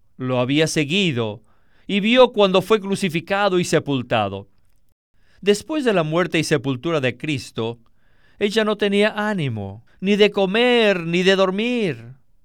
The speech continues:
Ella esperaba que algo sucediera.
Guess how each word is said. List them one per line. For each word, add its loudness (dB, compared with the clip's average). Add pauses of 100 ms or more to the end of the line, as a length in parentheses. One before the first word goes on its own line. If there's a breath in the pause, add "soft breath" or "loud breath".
(420)
Ella 2
esperaba 0
que 0
algo 0
sucediera. 0